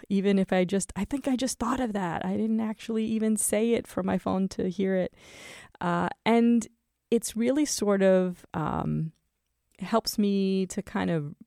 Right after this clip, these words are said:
pause, uh, because I feel like sometimes that, all of that stream of information,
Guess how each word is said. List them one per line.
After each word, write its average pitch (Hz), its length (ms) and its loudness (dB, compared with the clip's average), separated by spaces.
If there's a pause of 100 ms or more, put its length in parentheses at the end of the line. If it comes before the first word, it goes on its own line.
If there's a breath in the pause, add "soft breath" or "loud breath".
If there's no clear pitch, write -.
(560)
pause, - 580 2 (360 loud breath)
uh, 170 340 2
because 185 920 0 (420 loud breath)
I 185 100 2
feel 262 300 2
like 208 180 2
sometimes 190 600 0
that, 170 400 2
all 180 160 0
of 170 100 0
that 175 180 0
stream 175 300 0
of 156 100 0
information, 160 1040 -2